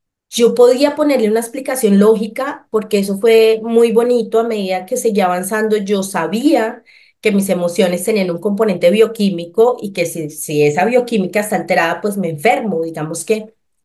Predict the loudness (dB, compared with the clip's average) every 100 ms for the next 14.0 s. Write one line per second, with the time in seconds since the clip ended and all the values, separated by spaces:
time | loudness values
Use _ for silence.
0 | _ -4 0 0 2 4 4 2 -2 -4
1 | 0 2 2 2 0 0 -2 -2 -2 -2
2 | -2 -2 -4 -6 -6 0 2 2 -2 -4
3 | -6 -2 0 0 0 -2 -2 -2 -2 -2
4 | -2 -4 -4 -4 -4 -2 -2 -4 -6 -10
5 | -8 -8 -6 -6 -2 0 2 2 0 -2
6 | -2 -2 -2 -4 0 0 0 0 -4 -6
7 | -6 -2 -2 -2 -4 -6 -6 -6 -6 -6
8 | -4 -2 -2 -4 -6 -6 -4 0 0 0
9 | 0 2 0 -2 -6 -8 -6 -2 -2 -2
10 | -4 -4 -6 -8 -8 -8 -4 -4 -4 -6
11 | -4 -4 -4 -4 -4 -2 0 0 -2 -6
12 | _ _ _ _ _ _ _ _ _ 2
13 | 2 2 0 0 -2 -4 -2 -2 -4 -10